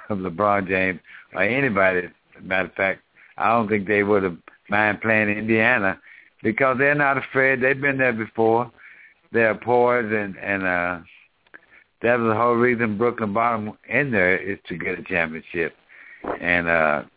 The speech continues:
if you're gonna get one, you gotta go up against guys that are not afraid of LeBron James or the Miami Heat.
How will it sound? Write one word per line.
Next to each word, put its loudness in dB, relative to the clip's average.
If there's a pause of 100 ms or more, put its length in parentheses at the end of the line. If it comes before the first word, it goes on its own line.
(120)
if -10
you're -2
gonna 4
get 2
one, 2
you 0
gotta 2
go 0
up -6
against -4
guys 0
that -4
are -6
not -2
afraid -2
of -8
LeBron -2
James -6
or -2
the -10
Miami -4
Heat. -14